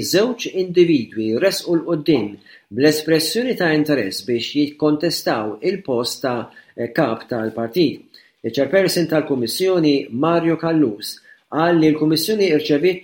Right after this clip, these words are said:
total ta' żewġ espressjonijiet ta' interess għal pożizzjoni ta' kap tal-Partit Nazzjonalista.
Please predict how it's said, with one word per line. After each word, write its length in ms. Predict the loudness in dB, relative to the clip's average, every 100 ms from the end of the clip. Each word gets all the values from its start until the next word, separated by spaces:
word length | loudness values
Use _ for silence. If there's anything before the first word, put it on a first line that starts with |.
| -4
total 320 | -2 -2 -2
ta' 220 | -2 -2
żewġ 460 | 0 0 0 -2 -2 -2
espressjonijiet 800 | -2 -2 -4 -2 0 0 0 0
ta' 80 | 0
interess 600 | 0 2 0 0 -4 -8
għal 200 | -8 -6
pożizzjoni 560 | -4 -4 -4 -4 -2 -2
ta' 220 | 0 -2
kap 240 | -2 -6 -4
tal-Partit 560 | -4 -2 -2 -2 -4
Nazzjonalista. 760 | -4 -6 -4 -2 -2 -4 -6 -8